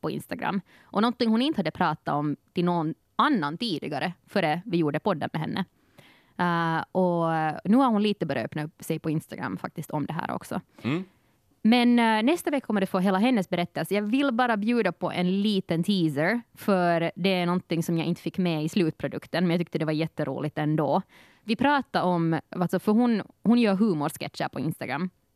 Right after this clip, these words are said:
Speaker 1: Mycket humorinlägg. Och vi pratade lite om att finns det någonting speciellt som hon tycker är kul, som hon ännu liksom går tillbaka och kollar på.
Speaker 2: Mm.
Speaker 1: Någonting hon är extra nöjd med. Och hennes svar på det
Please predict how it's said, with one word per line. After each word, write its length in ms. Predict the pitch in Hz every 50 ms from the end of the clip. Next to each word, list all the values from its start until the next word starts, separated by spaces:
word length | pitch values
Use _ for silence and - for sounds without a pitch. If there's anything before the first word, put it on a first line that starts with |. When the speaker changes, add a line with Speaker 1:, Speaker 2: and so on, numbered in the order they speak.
| _ _ _ _ _ - - -
Speaker 1:
Mycket 300 | - 220 214 - 214 202
humorinlägg. 720 | 233 240 202 165 160 160 160 156 160 165 180 185 185 180 _ - - - - _ _ _ _ _ _
Och 160 | - 202 196
vi 60 | 233 214
pratade 380 | 240 285 294 277 - - 220 220
lite 240 | 220 214 - - 165
om 180 | 170 170 165
att 200 | 165 165 165 180 -
finns 240 | - - 208 185 185
det 60 | 202
någonting 240 | 190 185 - 185 180
speciellt 540 | - - 196 180 - 247 247 247 226 - -
som 140 | - 175 165
hon 140 | 151 147
tycker 260 | 147 156 - - 156 147
är 80 | 156
kul, 500 | - - 254 247 180 156 127 - 180 202 - _ _ _ -
som 240 | - - 190 180 180
hon 120 | 196 202
ännu 260 | 220 226 214 190 160
liksom 640 | 147 151 151 - - 147 147 151 143 139 - - - _ _
går 340 | - 147 175 175 170 175 165
tillbaka 580 | 185 180 208 220 196 165 156 - - - -
och 80 | 156 -
kollar 380 | 233 220 175 147 - - -
på. 300 | - - - - 123 - 196 _ -
Speaker 2:
Mm. 180 | - 101 127 147 - - -
Speaker 1:
Någonting 240 | 220 220 - 202 202
hon 140 | 196 190 190
är 100 | 190 220
extra 300 | - - - - 170 170
nöjd 300 | 180 156 147 147 - -
med. 240 | - - - 190 175 - _ _ - - - - - - _
Och 220 | - 202 202 208 -
hennes 460 | 185 226 359 370 302 226 214 - -
svar 320 | 226 233 220 151 139 143
på 160 | - - 156
det 200 | 160 165 180 185